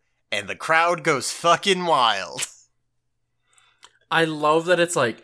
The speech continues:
Speaker 2: you get the blast of ice, and you're like, <gasps> "Could it be?" And then the camera pans over, and it's Rukia, and you're just like, "Hell yeah!" And then also Renji's standing with her. <laughs>
Speaker 1: Yes. I was, I was so sure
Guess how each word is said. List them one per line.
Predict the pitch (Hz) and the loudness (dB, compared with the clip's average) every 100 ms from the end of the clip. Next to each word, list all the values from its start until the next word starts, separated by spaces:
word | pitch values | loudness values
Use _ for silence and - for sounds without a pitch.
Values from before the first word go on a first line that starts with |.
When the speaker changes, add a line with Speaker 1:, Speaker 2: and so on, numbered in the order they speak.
| _ | _
Speaker 2:
you | - 117 | -14 -6
get | 139 139 | -2 -2
the | 127 | -2
blast | 139 127 127 | 0 0 -2
of | 127 135 | -4 -4
ice, | 110 - | -2 -4
and | 139 | -4
you're | 131 | -2
like, | 123 113 - 262 | -2 -4 -10 -14
<gasps> | 233 _ | -14 _
"Could | - 202 | -4 -4
it | 180 135 | -4 -8
be?" | 208 214 208 196 175 - 143 - | -4 -4 -4 -8 -16 -20 -10 -4
And | 151 | -2
then | 147 | -2
the | 123 | -4
camera | 120 139 135 131 | -6 -4 -2 -4
pans | 135 135 127 | -4 -4 0
over, | 131 127 127 123 | 0 0 2 0
and | - 120 | 0 -4
it's | 117 | -6
Rukia, | 113 120 123 127 | -6 -8 -4 -4
and | 127 | -4
you're | 127 | -8
just | 147 | -10
like, | 135 | -10
"Hell | - 214 240 240 240 240 | -2 2 2 2 0 0
yeah!" | 220 247 233 202 160 | 0 0 2 0 0
And | 147 | 0
then | 131 120 - - - | -2 -2 -6 -14 0
also | 160 160 147 | 0 2 0
Renji's | 123 117 113 104 | 0 -2 -6 -6
standing | 101 65 65 | -6 -6 -12
with | - | -18
her. | - - | -18 -18
<laughs> | - _ _ _ _ _ - | -20 _ _ _ _ _ -6
Speaker 1:
Yes. | 202 - - - - - - - - - 180 - | -2 0 2 2 2 -4 -16 -20 -20 -14 -14 -2
I | 170 | 0
was, | 185 214 185 - - _ _ _ - | 0 -2 2 2 0 _ _ _ -2
I | |
was | 160 147 135 - - | -2 -2 -4 -6 -2
so | - 208 214 | 0 0 2
sure | - 180 123 92 - | 2 2 0 -2 -10